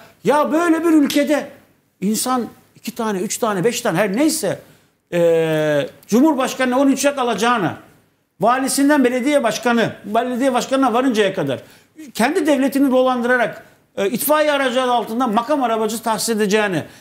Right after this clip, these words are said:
her gelen valiye bir öncekinin arabası daha e-, eksil-, e-, e-, eskimeden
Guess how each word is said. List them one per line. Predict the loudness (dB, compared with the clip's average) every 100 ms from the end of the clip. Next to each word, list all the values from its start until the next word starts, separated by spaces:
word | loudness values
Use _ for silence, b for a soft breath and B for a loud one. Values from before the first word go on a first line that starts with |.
| B B
her | 0 0
gelen | 0 2 0 0
valiye | 0 0 0 0
bir | 2
öncekinin | 2 2 0 0
arabası | 0 -2 -2
daha | -2
e-, | -2 -6 -16 -10
eksil-, | -2 -2 -2 -6
e-, | -12 -10 -4
e-, |
eskimeden | -2 0 0 0 2 0